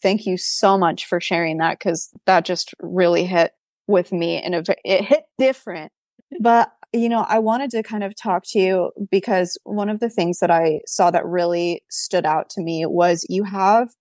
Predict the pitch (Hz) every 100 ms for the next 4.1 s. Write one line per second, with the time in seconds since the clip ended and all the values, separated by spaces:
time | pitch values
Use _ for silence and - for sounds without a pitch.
0 | - 202 - 170 151 180 202 220 - -
1 | _ 196 180 175 165 180 175 175 - 170
2 | 165 165 170 160 - - 170 160 175 208
3 | - 185 190 - 185 180 175 180 196 202